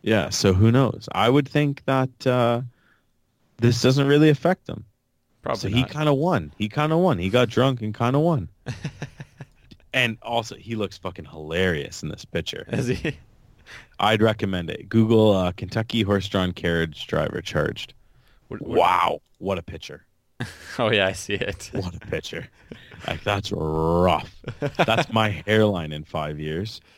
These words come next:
Speaker 2: He's got that,
Speaker 1: And
Speaker 2: he's got that island on the front.
Speaker 1: Oh, yeah, the Gasper Anibali
Speaker 2: Yeah.
Speaker 1: Island. <laughs> And, and then he's got the neck beard rocking,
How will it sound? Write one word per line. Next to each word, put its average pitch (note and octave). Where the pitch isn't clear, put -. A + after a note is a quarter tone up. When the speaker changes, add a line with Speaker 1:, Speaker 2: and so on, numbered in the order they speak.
Speaker 2:
He's G#2+
got A2+
that, F#2+
Speaker 1:
And -
Speaker 2:
he's A2+
got A2
that A2
island F#2+
on E2+
the E2+
front. F#2+
Speaker 1:
Oh, G2+
yeah, F#2
the F2+
Gasper F#2
Anibali E2+
Speaker 2:
Yeah. A2
Speaker 1:
Island. F#3
<laughs> -
And, G#2+
and A#2
then A#2
he's A#2
got G2+
the F#2+
neck F2+
beard E2
rocking, F2